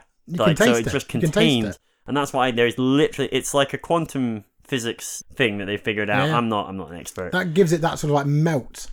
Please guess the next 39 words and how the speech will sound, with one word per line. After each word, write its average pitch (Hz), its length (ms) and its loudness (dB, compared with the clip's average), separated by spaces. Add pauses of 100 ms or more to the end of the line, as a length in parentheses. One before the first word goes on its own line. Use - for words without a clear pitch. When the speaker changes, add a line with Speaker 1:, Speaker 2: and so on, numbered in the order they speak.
(280)
Speaker 2:
And 139 200 2
the 139 60 0
crunch. - 560 -2
Speaker 1:
And 139 80 0
the 143 80 4
crunch, 185 160 4
Speaker 2:
And 139 220 2
the 131 40 0
Speaker 1:
yeah. 165 80 -2
Speaker 2:
crunch. 190 360 -2
Speaker 1:
Yeah. 107 180 -8
Speaker 2:
Billions, 135 760 2
if 123 160 -6
not 117 220 -4
trillions, 123 340 -2
from 110 160 -6
trillions 107 440 -4
of - 80 -16
tiny 110 280 -4
lives. - 600 -8
Speaker 1:
That's 208 220 -4
why 190 80 4
I - 20 6
always 143 220 4
weep 175 300 2
when 127 100 0
I 110 100 -4
eat 95 120 -12
them. 80 180 -12 (180)
Speaker 2:
<laughs> - 180 -14
Speaker 1:
But 190 340 0
I, 156 140 4
I've 170 300 4
never 170 180 4
known 170 160 6
why 185 180 6
before 113 300 0
now. 113 200 -6 (480)
Speaker 2:
Anyway, 226 380 6